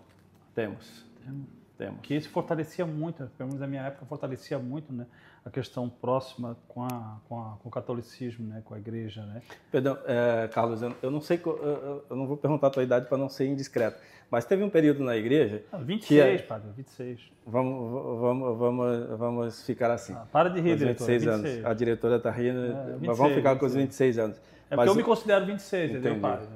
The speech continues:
Speaker 1: entendi.
Speaker 2: É, se eu olhar a minha identidade, não chega a isso, mas
Speaker 1: Tá
Speaker 2: é.
Speaker 1: certo. Ah, houve, houve um, um período na igreja que haviam os movimentos.
Speaker 2: Sim.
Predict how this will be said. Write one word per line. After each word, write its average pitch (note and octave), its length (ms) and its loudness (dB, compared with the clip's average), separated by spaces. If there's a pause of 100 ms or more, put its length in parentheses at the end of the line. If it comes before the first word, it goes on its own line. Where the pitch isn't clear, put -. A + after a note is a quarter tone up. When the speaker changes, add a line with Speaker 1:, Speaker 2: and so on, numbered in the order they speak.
(140)
Speaker 1:
entendi. G#2+ 240 -8
Speaker 2:
É, A2 380 -18
se - 60 -20
eu B2 60 -8
olhar B2+ 160 -2
a D#3 60 2
minha D#3+ 100 -4
identidade, D3+ 500 -4
não F3+ 80 -8
chega F3+ 260 -6
a F3+ 60 -4
isso, C#3+ 280 -8
mas A#2+ 100 -12
Speaker 1:
Tá A2 80 -2
Speaker 2:
é. G2+ 60 -2
Speaker 1:
certo. G2+ 480 -6 (420)
Ah, A2 260 0
houve, C#3+ 200 4
houve D3 460 0
um, C#3 500 2
um A#2+ 80 -6
período A#2 260 -2
na A#2 120 -2
igreja B2 320 0
que A#2+ 180 -2
haviam A#2+ 300 -2
os B2+ 160 -6
movimentos. C3 880 -4
Speaker 2:
Sim. B2 280 -8